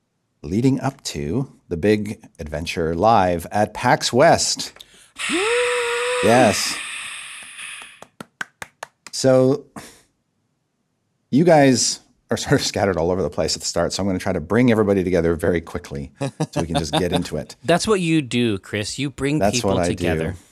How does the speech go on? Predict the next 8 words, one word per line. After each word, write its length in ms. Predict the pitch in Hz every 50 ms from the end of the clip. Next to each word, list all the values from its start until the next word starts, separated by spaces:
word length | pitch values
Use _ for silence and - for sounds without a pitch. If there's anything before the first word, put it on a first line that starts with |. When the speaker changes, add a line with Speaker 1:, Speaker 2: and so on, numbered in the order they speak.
| _ _ 240 254
Speaker 1:
I 180 | 247 113 - - -
do, 160 | - - - 123 - - - -
I 80 | - -
do. 120 | - - - - - - _ _ _ _ _ _ _ _ _ _ _
Because, 720 | 113 110 - 127 123 127 123 120 120 117 107 - - - - _ _ _ _ _ _ _ _ _ _ _ _ _ -
uh, 320 | 107 107 107 101 101 101 - - -
last 680 | 107 107 110 120 127 175 208 196 - - - - -
time 540 | - - 95 92 90 87 85 87 90 92